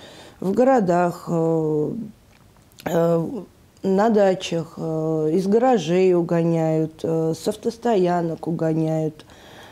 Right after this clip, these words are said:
э, частных гаражей. Э, в, на сегодняшний день в Подмосковье уже, э, пользуются таким, э,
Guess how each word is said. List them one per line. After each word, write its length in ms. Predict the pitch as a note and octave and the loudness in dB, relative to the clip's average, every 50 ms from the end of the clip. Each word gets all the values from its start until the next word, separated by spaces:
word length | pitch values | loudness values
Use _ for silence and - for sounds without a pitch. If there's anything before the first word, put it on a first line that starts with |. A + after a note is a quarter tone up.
| - - - - | -20 -16 -8 -4
э, 320 | E3+ E3 E3 D#3+ D#3 D#3 D#3 | -2 0 0 2 0 0 0
частных 520 | - - A3+ A#3 A#3 A3 A3+ G3+ G3 F#3 E3+ | 0 2 2 4 2 2 0 0 -2 0 0
гаражей. 840 | F3+ F#3 F3 F3 F3 F3 E3+ D#3+ C#3+ D#3+ E3 D#3+ D#3+ D#3+ D3 - - - - - - - - - - - - - - | 0 2 2 2 2 2 0 -2 -2 -2 0 2 2 0 0 -2 -6 -16 -20 -20 -20 -20 -20 -20 -20 -20 -20 -14 -8
Э, 580 | - - E3 E3+ E3+ E3 E3 E3 E3 E3 E3 D#3+ | -4 -2 -2 0 0 0 0 0 0 0 -2 -4
в, 20 | D#3 - - _ - - - _ _ _ - | -6 -10 -18 _ -20 -20 -20 _ _ _ -4
на 120 | - G3+ F#3+ | -2 -2 -2
сегодняшний 680 | - - G#3+ A3 C4+ C#4+ A#3+ B3 A3+ - G#3+ A3 A3 | 0 -2 0 2 2 2 4 2 2 2 2 2 2
день 220 | G#3 G3+ C4 C#4+ C#4 | 2 2 0 0 0
в 60 | - | -2
Подмосковье 800 | - G3+ F#3 F#3+ F#3 G3 F#3+ F#3+ - - G#3 E3+ E3+ D#3+ E3+ E3+ | -2 -2 0 0 0 0 -2 -4 -4 -4 -2 -2 0 0 0 -2
уже, 580 | E3 E3+ D#3+ E3 F#3+ A3+ A#3+ A#3+ A3+ A3 - - - | -2 -2 -2 0 2 2 4 4 4 2 0 -2 -2
э, 500 | F#3 F#3 F3+ F3+ F3 E3+ E3+ E3+ D#3+ - - | -2 0 0 2 2 2 2 0 0 -2 -4
пользуются 560 | - A3 A#3 A3+ G3 G#3+ G#3 G3 G3+ - G3+ F#3+ | -2 0 0 0 0 -2 -2 -2 -2 -4 -6 -4
таким, 560 | G3 F#3 F3+ F3 F3+ - G#3+ G#3+ G3+ F#3+ F#3+ | -2 -2 -4 -4 -2 0 0 0 0 0 -2
э, 340 | F3+ E3+ E3+ E3 D#3 D3+ - | -2 -4 -4 -4 -6 -6 -8